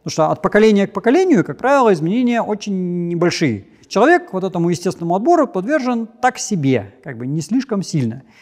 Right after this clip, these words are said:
Но чем древнее, э, мы смотрим вокруг времён, тем больше мы это видим. И, э, у всяких там австралопитеков, ранних хомо и каких-нибудь пятикантропов этот самый отбор шёл в полный рост. Прям вообще здорово.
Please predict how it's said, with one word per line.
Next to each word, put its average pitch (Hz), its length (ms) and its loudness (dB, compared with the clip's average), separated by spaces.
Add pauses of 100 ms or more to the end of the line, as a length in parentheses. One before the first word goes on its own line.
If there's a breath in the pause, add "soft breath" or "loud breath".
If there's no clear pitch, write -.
(160 soft breath)
Но 214 480 2
чем 139 300 2 (180)
древнее, 139 520 0 (240)
э, 196 300 -6
мы 190 120 -8
смотрим 190 340 -6
вокруг 180 200 -2
времён, 185 400 2 (340 loud breath)
тем 339 240 0
больше 330 340 2
мы 277 140 2
это 285 300 -4
видим. 175 400 -2 (120)
И, 214 240 6
э, 170 520 2
у 160 340 -2
всяких 131 300 -2
там 127 120 -6
австралопитеков, 151 800 2 (400 loud breath)
ранних 143 360 2
хомо 135 400 0
и 120 60 -6
каких-нибудь - 340 -14
пятикантропов 294 640 0 (320 loud breath)
этот 247 240 -4
самый 220 260 4
отбор 247 300 0
шёл 240 240 4
в 247 80 -10
полный 196 300 2
рост. 143 300 2 (200)
Прям 143 180 -6
вообще 151 300 -4
здорово. 117 460 2